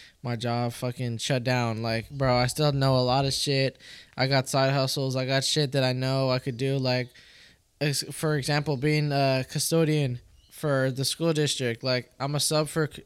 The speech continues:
sub as custodian. Like, if I really needed money, I'd have shifts available to pick up to where I could be like, "Okay, like,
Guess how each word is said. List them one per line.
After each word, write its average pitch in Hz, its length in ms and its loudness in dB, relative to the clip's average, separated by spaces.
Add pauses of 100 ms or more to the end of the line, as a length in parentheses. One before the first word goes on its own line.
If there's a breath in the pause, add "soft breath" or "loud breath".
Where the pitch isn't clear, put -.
sub 147 360 0
as 139 160 0
custodian. 147 560 0
Like, 131 220 0
if 135 140 -2
I 160 60 4
really 156 380 4
needed 170 280 2
money, 165 360 0 (460 soft breath)
I'd 143 220 2
have 139 200 0
shifts 156 280 0
available 135 440 0
to 123 80 -2
pick 143 240 -4
up 120 220 -2
to 147 100 -4
where 131 240 2
I 127 80 2
could 131 160 -6
be 131 100 -2
like, 123 280 0
"Okay, 127 360 -4
like, 117 280 -4